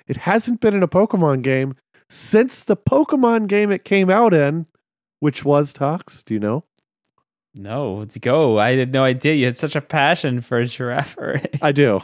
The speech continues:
Speaker 1: I actually do. Uh, it was the second series of Pokemon. So after, uh, what was it? Red, Blue, and Yellow?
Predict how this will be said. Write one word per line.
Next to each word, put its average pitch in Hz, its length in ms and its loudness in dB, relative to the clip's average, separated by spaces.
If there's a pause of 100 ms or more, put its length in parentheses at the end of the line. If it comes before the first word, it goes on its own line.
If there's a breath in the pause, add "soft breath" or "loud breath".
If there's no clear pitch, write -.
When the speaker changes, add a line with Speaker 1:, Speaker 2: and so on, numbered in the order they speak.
Speaker 1:
I 147 120 0
actually 147 380 0
do. 143 280 2 (360 loud breath)
Uh, 151 240 2 (100)
it 165 180 -2
was 165 300 2
the 143 380 0
second 190 540 0
series 143 680 2
of - 180 -6
Pokemon. 104 680 -2
So 135 240 2
after, 160 760 0 (640)
uh, 123 540 2
what - 300 -6
was 117 220 -2
it? 113 120 -2
Red, 131 260 0
Blue, 143 200 2
and 131 100 0
Yellow? 147 480 2